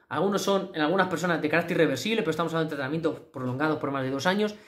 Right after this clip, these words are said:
y aplica sobre todo a personas que han estado a lo mejor con monoterapia con antipsicóticos. Y luego dependiendo del antipsicótico del que hablemos, ¿vale? Porque hay algunos que dan más guerra que otros, como por ejemplo la risperidona,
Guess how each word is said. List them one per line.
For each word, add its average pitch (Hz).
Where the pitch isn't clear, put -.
y 156
aplica 214
sobre 180
todo 208
a 196
personas 185
que 190
han 170
estado 190
a 190
lo 160
mejor 196
con 196
monoterapia 160
con 185
antipsicóticos. 123
Y 147
luego 214
dependiendo 233
del 202
antipsicótico 190
del 196
que 185
hablemos, 180
¿vale? 196
Porque 156
hay 202
algunos 214
que 214
dan 196
más 180
guerra 185
que 156
otros, 156
como 135
por 139
ejemplo 175
la 185
risperidona, 151